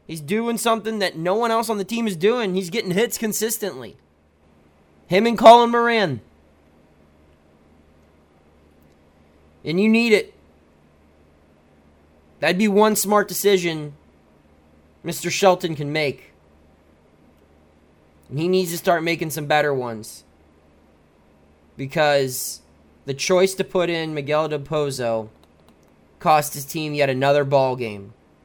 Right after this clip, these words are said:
They've already lost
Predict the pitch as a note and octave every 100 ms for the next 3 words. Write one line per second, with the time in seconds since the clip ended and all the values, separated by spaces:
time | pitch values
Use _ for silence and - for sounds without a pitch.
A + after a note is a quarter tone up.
0 | _ _ _ _ _ _ _ _ _ _
1 | _ _ D3+ F#3 G#3+ G3+ F#3 F3+ F#3+ D3+
2 | - -